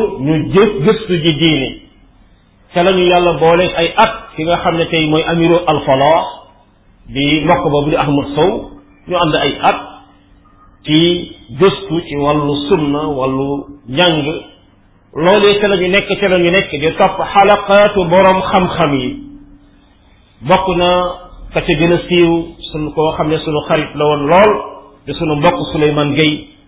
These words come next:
xam ni topp nañ ko ay at ci ay njàngaleem ak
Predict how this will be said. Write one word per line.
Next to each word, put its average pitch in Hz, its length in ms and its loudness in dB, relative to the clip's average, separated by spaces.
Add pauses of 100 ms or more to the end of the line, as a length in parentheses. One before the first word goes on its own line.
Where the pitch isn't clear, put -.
(640)
xam 143 140 -4
ni 151 380 -4
topp 165 220 -4
nañ 147 240 -4
ko 143 60 -8
ay 127 280 -6
at 196 140 0 (280)
ci - 80 -6
ay 139 220 -2
njàngaleem 147 640 -2
ak 143 120 -6